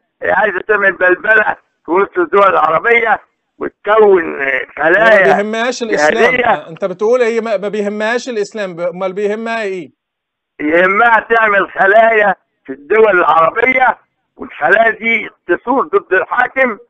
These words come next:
Speaker 1: وهي عشان دولة أقل من مليون
Speaker 2: أنا، أنا
Speaker 1: عندها عقدة
Speaker 2: كده
Speaker 1: نقص.
Speaker 2: أيوه.
Speaker 1: فعايزة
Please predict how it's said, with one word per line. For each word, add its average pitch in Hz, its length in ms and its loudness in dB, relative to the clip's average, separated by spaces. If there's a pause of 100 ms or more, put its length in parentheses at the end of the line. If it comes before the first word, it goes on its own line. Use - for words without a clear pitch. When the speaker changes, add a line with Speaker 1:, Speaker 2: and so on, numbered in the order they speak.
(300)
Speaker 1:
وهي 208 360 2
عشان 208 580 -4 (840)
دولة 190 540 2 (240)
أقل 196 500 -4
من 226 180 0
مليون 214 680 2 (160)
Speaker 2:
أنا، 165 320 -14
أنا 151 220 -10
Speaker 1:
عندها 180 380 0
عقدة 214 360 2
Speaker 2:
كده - 160 -2
Speaker 1:
نقص. 220 220 2 (1080)
Speaker 2:
أيوه. 135 200 2
Speaker 1:
فعايزة 233 580 0